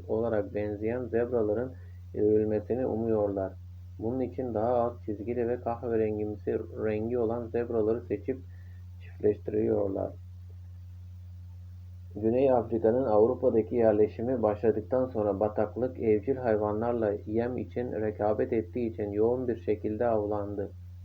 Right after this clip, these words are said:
Bazıları Avrupa'daki hayvanat bahçelerine götürüldü. Ancak yerleştirme programları başarısız oldu. Son vahşi nüfus Orange Free eyaletinde yaşıyordu.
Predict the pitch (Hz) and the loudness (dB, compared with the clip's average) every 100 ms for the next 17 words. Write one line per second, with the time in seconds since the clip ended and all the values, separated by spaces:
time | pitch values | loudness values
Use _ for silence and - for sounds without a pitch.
0 | - - - - - 110 131 131 120 123 | -16 -16 -16 -12 2 4 4 4 4 6
1 | 113 120 127 120 107 107 123 113 104 110 | 6 4 2 2 4 2 0 2 2 2
2 | 127 123 110 92 107 104 120 117 110 107 | 0 2 0 2 2 2 0 2 0 2
3 | 104 101 101 95 - - - - - - | 2 2 0 -4 -4 -14 -16 -16 -14 -12
4 | - 127 139 131 - - - - 110 107 | -4 -2 0 0 -2 -16 -14 -4 2 4
5 | 110 104 - 107 131 127 113 107 107 107 | 4 2 0 0 0 0 2 2 2 0
6 | 110 123 110 104 107 107 98 110 104 101 | 0 0 0 2 2 2 0 -2 0 -2
7 | 92 98 - - - - - - - 123 | -2 -6 -6 -16 -16 -16 -14 -14 -4 -2
8 | 131 123 113 110 127 117 107 131 127 - | 2 4 2 2 -2 -2 -2 -2 -4 -6
9 | - 113 123 127 123 - - - 110 123 | 2 2 2 -2 -6 -14 -12 -2 2 2
10 | 127 110 110 107 107 107 110 120 110 104 | 2 4 4 4 2 0 0 2 2 2
11 | 113 107 98 95 95 | 2 2 2 0 -4